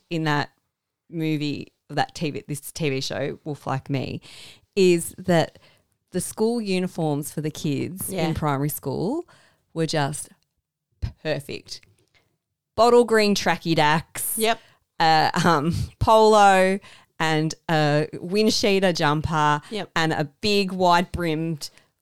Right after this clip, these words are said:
Speaker 1: bottle green hat. And I was like, "Yes, they've, they've costumed it right." Because the first seas-, the scene,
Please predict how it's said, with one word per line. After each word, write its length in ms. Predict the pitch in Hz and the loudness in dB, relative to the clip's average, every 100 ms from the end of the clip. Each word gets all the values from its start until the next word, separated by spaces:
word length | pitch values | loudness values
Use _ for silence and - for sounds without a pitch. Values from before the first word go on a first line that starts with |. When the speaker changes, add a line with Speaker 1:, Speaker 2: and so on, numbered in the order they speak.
| - | -4
Speaker 1:
bottle 260 | 185 175 | 0 0
green 320 | 165 175 165 175 | 0 -2 -2 -2
hat. 340 | 190 262 240 | 0 -2 -2
And 100 | 226 | 0
I 80 | 202 | 0
was 100 | 196 | 2
like, 160 | 196 196 _ _ _ | 0 -2 _ _ _
"Yes, 440 | 233 254 277 240 - | -6 0 4 2 2
they've, 200 | 233 226 - _ | 0 0 -6 _
they've 260 | 233 214 - | -2 -2 -4
costumed 720 | - 240 - - 247 233 220 | -4 -4 -4 -6 -6 -4 -2
it 160 | - | -4
right." 420 | 185 190 180 147 - | -2 0 2 0 -4
Because 240 | 185 220 | -6 -4
the 100 | 202 | -4
first 340 | 214 247 294 - | -2 -2 -2 -2
seas-, 360 | 294 226 - - | -2 -2 -4 -12
the 120 | 196 208 | -14 -8
scene, 440 | 202 165 160 226 | -2 -2 -2 -6